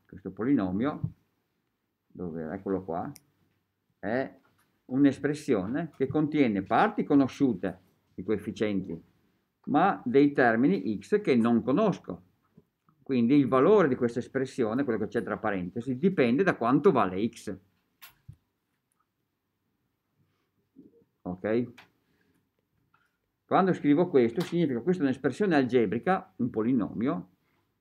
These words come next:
che contiene la grandezza incognita x. Ok?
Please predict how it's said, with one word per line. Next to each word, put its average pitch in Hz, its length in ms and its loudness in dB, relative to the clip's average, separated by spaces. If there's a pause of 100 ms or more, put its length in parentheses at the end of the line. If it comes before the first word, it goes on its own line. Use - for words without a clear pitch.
(140)
che 175 140 -2
contiene 190 500 2
la 175 120 2
grandezza 165 420 0
incognita 165 500 0
x. 107 420 -8 (1400)
Ok? 117 460 -6